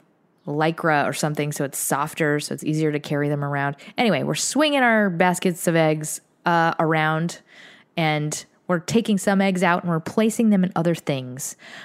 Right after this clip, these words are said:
But we, we must hold on to as many of them as we can, just f-, as ours, as ours alone to always have.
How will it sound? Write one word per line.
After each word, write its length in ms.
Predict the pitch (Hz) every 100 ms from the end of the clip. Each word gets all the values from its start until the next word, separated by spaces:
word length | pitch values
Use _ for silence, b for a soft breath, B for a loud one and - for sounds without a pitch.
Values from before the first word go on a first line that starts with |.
| B _ _ -
But 240 | 147 - -
we, 300 | 156 156 151 - _
we 140 | 147
must 460 | 139 143 165 214 -
hold 300 | - 196 196
on 220 | 196 202 196
to 360 | 156 143 151 - b b
as 180 | - 143
many 320 | 151 156 185
of 60 | 190
them 180 | 180 165
as 120 | 160
we 100 | 147
can, 540 | - 220 233 143 147 - B B _
just 360 | 170 202 - -
f-, 220 | - - _
as 160 | 170 170
ours, 540 | 170 170 147 - - - -
as 120 | 160
ours 320 | 175 190 208
alone 500 | 180 156 156 147 143
to 140 | - -
always 280 | 175 180 170
have. 420 | 147 135 - -